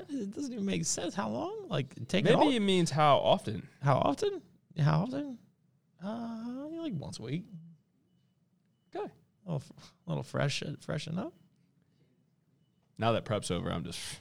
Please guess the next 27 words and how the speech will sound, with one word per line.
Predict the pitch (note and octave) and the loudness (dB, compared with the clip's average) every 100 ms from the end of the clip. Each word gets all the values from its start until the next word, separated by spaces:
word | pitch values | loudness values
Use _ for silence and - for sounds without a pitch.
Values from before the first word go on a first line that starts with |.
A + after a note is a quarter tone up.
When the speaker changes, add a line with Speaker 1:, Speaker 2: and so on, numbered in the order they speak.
| _ _ _ F3+ | _ _ _ 0
Speaker 1:
Just | C#3+ | 4
let | C3+ A#2+ | 6 4
it | A2+ | 4
go. | B2 A#2 A#2 B2+ | 6 8 10 10
Speaker 2:
hairy. | A#2+ A#2 A2 A2 - - - | 8 6 4 2 -4 -14 -8
Just, | A#2 G2 D3+ | -6 -6 -2
just | E2 | 8
Speaker 1:
Oh, | E3+ D3 C#3 | 12 12 10
bro, | A#3 D4 D#3 D3+ D3+ D3 D#3 D#3+ D3+ - | 10 10 12 10 6 -2 -2 -2 -2 0
I'll | D#3+ F3+ | 4 6
go | F3 D3 | 8 6
vomit. | A2 B2 - B2+ B2+ C#3 C3 - | 6 8 8 8 8 6 4 2
<laughs> | F#4+ | 8
Oh, | E3+ - - | 10 10 8
come | F4+ D4+ | 6 10
on, | E3+ C#3 D3+ | 12 12 10
don't | F#3+ A#4 G4 | 8 6 6
do | F#3 A3+ | 6 4
it. | C4 | 2
This | - - F4+ | -6 -2 0
is | D#4 | 2
a | C3+ | 2
clean | - E3+ F3+ E3 | 4 6 8 8
show. | - E3 C3+ B2 | 8 10 12 12
Now | B2+ E3+ F3 F3+ | 10 8 8 6
you | F#3 | 6
got | F#3 G2 | 6 4